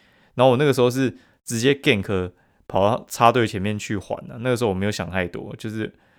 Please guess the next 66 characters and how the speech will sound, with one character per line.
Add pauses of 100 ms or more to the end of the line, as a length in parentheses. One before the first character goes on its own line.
(180)
我
想
说，
干，
我
一
定
要
还
到，
然
后
就 (200)
那
个，
那
台
车
也
让
我
进
去，
所
以
我
就
没
差。 (720)
大
家
如
果
以
后 (220)
遇
到
这
种
情
况，
你
就
直
接
打
给
Iron (260)
的
人
就
可
以
了，
他
们
就
会
协
助
你
还
车。 (460)
好，
然
后，